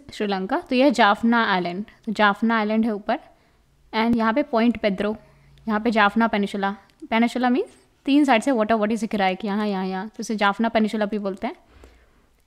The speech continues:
And यहाँ पे हमारा पम्बन आइलैंड, तो हमारा तमिलनाडु में, इधर तमिलनाडु के साइड से है पम्बन आइलैंड। फिर ये हमारा एडम्स ब्रिज, फिर यहाँ पे मन्नार,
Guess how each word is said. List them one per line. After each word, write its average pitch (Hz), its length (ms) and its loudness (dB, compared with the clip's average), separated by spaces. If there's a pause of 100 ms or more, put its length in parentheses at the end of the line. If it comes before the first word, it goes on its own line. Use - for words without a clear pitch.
(500)
And 226 180 0
यहाँ 233 200 4
पे 269 100 2
हमारा 240 280 4
पम्बन 208 340 0
आइलैंड, 180 320 -4
तो 208 80 -6
हमारा 208 140 0 (180)
तमिलनाडु 214 480 0
में, 185 160 -4
इधर 185 240 -6 (200)
तमिलनाडु 202 340 -2
के 202 80 -6
साइड 190 180 -6
से - 80 -8
है 226 60 -4
पम्बन 208 360 0
आइलैंड। 214 260 -2
फिर - 200 -4
ये 240 100 2
हमारा 220 280 2
एडम्स 202 400 0
ब्रिज, 285 260 -6 (320)
फिर 240 120 -2
यहाँ 233 140 4
पे 226 160 -2
मन्नार, 196 460 0